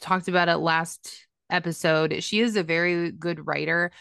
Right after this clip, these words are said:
but towards the end of the book, just s-, in case it's, like, a trigger <laughs> warning, essentially, it does get a little preachy.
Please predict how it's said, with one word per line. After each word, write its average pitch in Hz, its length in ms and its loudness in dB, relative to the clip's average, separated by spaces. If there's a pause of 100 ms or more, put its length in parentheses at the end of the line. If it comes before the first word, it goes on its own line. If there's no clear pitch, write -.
(360)
but 170 120 -2
towards 202 320 -2
the 175 160 -2
end 165 160 -2
of 165 60 -4
the 180 100 2
book, 185 380 -2
just - 420 -6
s-, - 160 -18
in 170 180 -2
case 170 400 -2
it's, 156 200 -6
like, 165 160 -2
a 165 40 -4
trigger 185 400 0
<laughs> 190 80 0
warning, 214 380 2
essentially, 214 540 -4
it 160 80 -6
does 196 220 0
get 220 180 -2
a 202 60 -2
little 175 280 -2
preachy. 190 760 -6